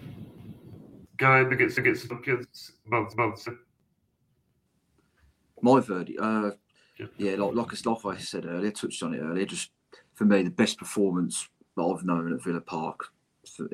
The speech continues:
Speaker 2: for, in the, in terms of context, 'cause obviously, you know, you got, like, the seven two when we beat Liverpool
Speaker 1: Yeah.
Speaker 2: and Blues five one and all this, but the actual context,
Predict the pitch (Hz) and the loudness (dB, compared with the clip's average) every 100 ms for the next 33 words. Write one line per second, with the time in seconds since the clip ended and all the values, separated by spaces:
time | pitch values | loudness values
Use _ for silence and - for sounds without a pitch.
0 | - - 87 - 107 95 117 117 127 117 | -6 -2 -2 2 2 4 4 4 8 6
1 | 107 - 98 98 90 85 - - - 95 | 6 0 -2 -2 -2 -4 -4 -8 -2 -2
2 | 87 - 92 95 92 95 87 85 - - | -2 -2 -2 0 0 0 -2 -4 -8 -20
3 | _ _ _ _ _ - 104 117 101 90 | _ _ _ _ _ -2 0 2 2 0
4 | 87 - 87 87 - _ _ _ _ _ | -6 -2 -2 -2 -6 _ _ _ _ _
5 | 101 90 90 95 85 87 85 - 87 85 | -8 -6 -2 -2 -2 -4 -8 -4 -2 0
6 | 85 85 82 80 - 98 92 87 87 - | 2 2 0 -4 -2 2 4 4 2 0
7 | 90 82 85 87 82 85 85 82 82 82 | 0 0 -2 0 0 2 0 0 -2 -4
8 | - - - - 113 104 - 101 - 107 | -4 -4 -6 -2 0 2 4 2 4 4
9 | 107 101 104 - | 4 2 -4 -6